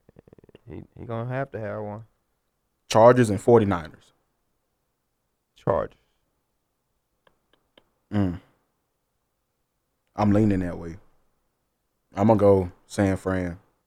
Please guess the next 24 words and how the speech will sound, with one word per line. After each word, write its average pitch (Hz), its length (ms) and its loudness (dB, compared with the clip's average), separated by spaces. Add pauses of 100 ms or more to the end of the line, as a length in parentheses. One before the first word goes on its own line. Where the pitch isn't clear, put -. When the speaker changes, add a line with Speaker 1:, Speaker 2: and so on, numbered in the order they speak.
(180)
Speaker 2:
just 98 160 -4
'cause, 92 260 -4 (220)
uh, 82 320 -8 (140)
Los 92 200 -8
Angeles 85 600 -12
is 87 420 -12 (100)
in 78 300 -16
the - 80 -20
same 85 760 -12 (800)
division 92 440 -2
as 76 100 -18
us. - 300 -20 (160)
Speaker 1:
Yeah. - 80 -18 (1040)
Speaker 2:
And 87 280 -6
then 113 540 0
the - 60 -10
Cowboys 120 680 4
and 87 140 -10
Packers. 80 520 -8
This 127 160 -2
is 104 120 -6
a 85 60 -10 (200)
big 95 220 -4
game. 58 340 -16